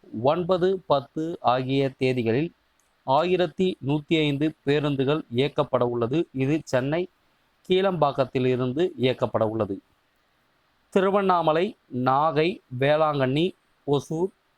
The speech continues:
பெங்களூரு ஒன்பது பத்து இரண்டாயிரத்தி இருபத்தி நாலு மற்றும் பத்து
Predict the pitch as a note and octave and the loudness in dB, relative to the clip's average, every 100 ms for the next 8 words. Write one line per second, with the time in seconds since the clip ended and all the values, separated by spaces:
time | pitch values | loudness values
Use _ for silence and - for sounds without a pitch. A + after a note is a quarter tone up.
0 | - A2+ C3+ D3 D3+ C#3+ C3+ F3 - _ | -4 -2 0 2 2 2 2 0 -4 _
1 | _ _ _ _ _ - B2+ D#3 F3+ G3+ | _ _ _ _ _ -4 0 2 2 0
2 | G3+ F3 C#3+ D#3+ C3+ C#3 D3 C#3+ C#3 B2+ | 2 0 2 2 2 4 2 2 0 0
3 | B2+ B2 B2+ C3 A#2+ A#2 D3 - A#2 B2 | 0 0 0 2 2 2 0 -2 -2 -2
4 | - D#3+ - - D3+ - - | -2 -4 -6 -2 -2 -2 -2